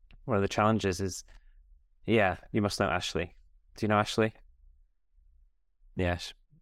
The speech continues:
yeah, she's, uh, she's a great friend of mine. Um, you know, you need, you need smart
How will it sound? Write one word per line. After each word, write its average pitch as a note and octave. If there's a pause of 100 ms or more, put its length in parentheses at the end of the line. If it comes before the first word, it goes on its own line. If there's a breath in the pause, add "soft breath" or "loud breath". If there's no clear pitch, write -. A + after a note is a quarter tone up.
(140)
yeah, F#2
she's, F2+
uh, F#2
she's -
a F#2+
great F#2
friend F2
of E2+
mine. E2+ (380)
Um, F#2+ (800 soft breath)
you D3+
know, G2 (600)
you B2+
need, C3 (120)
you A#2
need B2
smart G#2+